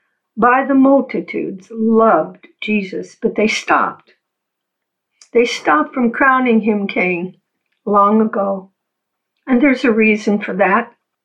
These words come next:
and you can hear more about it when you tune in. It's been a joy to be with you.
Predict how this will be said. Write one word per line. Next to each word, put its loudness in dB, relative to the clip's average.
and 4
you 4
can 0
hear 2
more 0
about 2
it -2
when -2
you 0
tune -2
in. -8
It's 0
been 2
a 2
joy 2
to -6
be -4
with -2
you. -4